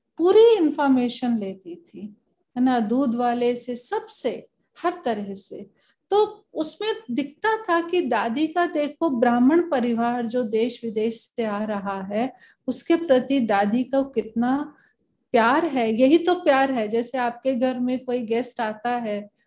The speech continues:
तो जिससे बहुत, जिससे बहुत स्नेह होगा, तो आप क्या करेंगे? उसके room की तैयारी अच्छी करेंगे, उसके लिए सब सुविधा रखेंगे। ऐसे ही हमने देखा कि दादी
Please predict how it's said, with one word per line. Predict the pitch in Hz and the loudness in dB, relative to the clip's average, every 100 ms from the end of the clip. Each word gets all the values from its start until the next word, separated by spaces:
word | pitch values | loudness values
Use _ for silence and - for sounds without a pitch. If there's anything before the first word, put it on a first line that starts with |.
| _ _ | _ _
तो | 247 | -2
जिससे | 220 262 - 294 | 0 -4 -4 -4
बहुत, | 240 262 294 - - | -2 -2 -4 -10 -6
जिससे | 262 - 294 | -6 -2 -2
बहुत | 254 262 285 | 0 -2 -2
स्नेह | - 254 269 285 | -2 2 2 2
होगा, | 262 240 247 | 0 2 -2
तो | 254 277 | 0 0
आप | 254 247 247 - | 2 0 -2 -4
क्या | 262 | -4
करेंगे? | 262 240 220 226 | -2 -4 -2 0
उसके | 226 226 262 247 | -2 -4 -2 0
room | 226 233 240 | 0 2 0
की | 240 | -2
तैयारी | 254 240 214 226 240 | -6 -2 -2 -2 -4
अच्छी | 220 - - | -6 -8 -10
करेंगे, | 240 226 214 214 214 214 208 _ _ - | -6 -4 -4 -4 -2 -2 -4 _ _ -6
उसके | 240 - 269 | -6 0 2
लिए | 262 269 | 4 4
सब | 277 277 | 2 0
सुविधा | - 240 240 226 240 | 0 0 0 0 0
रखेंगे। | 233 214 - 214 202 190 - _ _ - | 0 -4 -6 -4 -4 -6 -12 _ _ 0
ऐसे | 277 277 381 | 2 4 4
ही | 415 | 6
हमने | 381 302 311 | 6 6 4
देखा | 311 277 269 285 | 4 2 2 0
कि | 285 285 | -2 -4
दादी | 233 214 214 220 | -2 0 0 0